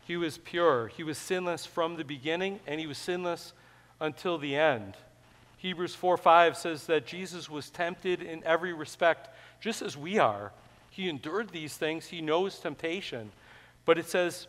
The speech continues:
specifically, "but without sin." And it's really important for you and I to believe that Jesus was sinless. I've talked to some people and talked to them, "Who do you believe Jesus is?" And I've asked them, "Do you believe that Jesus sinned just like us?"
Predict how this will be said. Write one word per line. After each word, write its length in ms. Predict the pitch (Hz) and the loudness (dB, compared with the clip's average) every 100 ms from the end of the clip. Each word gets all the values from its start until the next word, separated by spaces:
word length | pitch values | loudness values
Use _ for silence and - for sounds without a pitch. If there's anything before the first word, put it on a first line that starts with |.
| - | -16
specifically, 640 | - 180 190 196 165 175 | -8 -6 -4 -6 -4 -4
"but 480 | 120 - 170 170 151 | -4 2 4 4 0
without 480 | 147 175 151 156 - - - _ - | -6 2 4 4 0 -20 -20 _ -20
sin." 560 | - 170 151 117 98 95 _ _ _ _ _ _ _ _ | -8 -2 -2 -2 -6 -16 _ _ _ _ _ _ _ _
And 80 | 165 | -10
it's 120 | - | -10
really 200 | 170 226 | -6 -4
important 400 | 196 - 190 - | -4 0 0 0
for 100 | - | -6
you 160 | 160 165 | -4 0
and 80 | 156 | 2
I 120 | 147 | 2
to 120 | 147 | -2
believe 280 | 123 165 151 | -8 -6 -4
that 120 | 123 | -6
Jesus 400 | - 170 156 131 | -6 -12 -12 -8
was 220 | 147 147 | -4 -4
sinless. 640 | - 160 180 95 - - - _ _ - - - - - | -4 -6 -6 -10 -12 -18 -20 _ _ -20 -20 -20 -10 -2
I've 160 | 147 | 2
talked 240 | 170 156 160 | 6 6 4
to 60 | |
some 200 | - 160 | -8 -8
people 580 | 147 165 160 175 175 - - - - - - | -6 -8 0 0 0 -8 -20 -20 -20 -14 -2
and 360 | 147 143 139 | 2 2 0
talked 240 | - 156 - | 2 2 2
to 80 | |
them, 80 | 160 | -6
"Who 120 | 147 | -4
do 60 | 202 | -6
you 80 | 202 | -6
believe 280 | 185 190 143 | -6 -6 -6
Jesus 440 | 175 180 156 - | -8 -10 -10 -4
is?" 280 | 185 165 120 | 0 0 -2
And 120 | 143 | -2
I've 100 | 131 | 0
asked 240 | 143 160 - | 2 2 0
them, 160 | 143 - - - | -8 -8 -20 -20
"Do 60 | 165 | -10
you 60 | |
believe 260 | 170 214 196 | -4 -2 0
that 140 | 185 | 0
Jesus 380 | - 190 190 170 | -2 -8 -8 -10
sinned 360 | - 190 185 123 | -6 -4 -4 -6
just 200 | 147 165 | -6 -4
like 160 | 143 | -2
us?" 400 | 190 135 - - | -2 -4 -10 -18